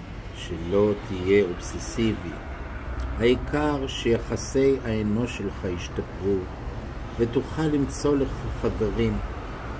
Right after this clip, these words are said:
הרשת מלאה, מלאה בחברים, ברשתות החברתיות כמו פייסבוק, כמו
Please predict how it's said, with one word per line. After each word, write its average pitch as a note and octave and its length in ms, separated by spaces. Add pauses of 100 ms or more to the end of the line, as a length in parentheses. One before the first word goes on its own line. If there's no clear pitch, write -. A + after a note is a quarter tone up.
(180)
הרשת E3+ 640
מלאה, D#3 760 (260)
מלאה A2+ 540 (540)
בחברים, F#2 760 (1080)
ברשתות G#2 840
החברתיות G#2 1000 (240)
כמו G2+ 160 (160)
פייסבוק, F2+ 720 (1300)
כמו A#2 240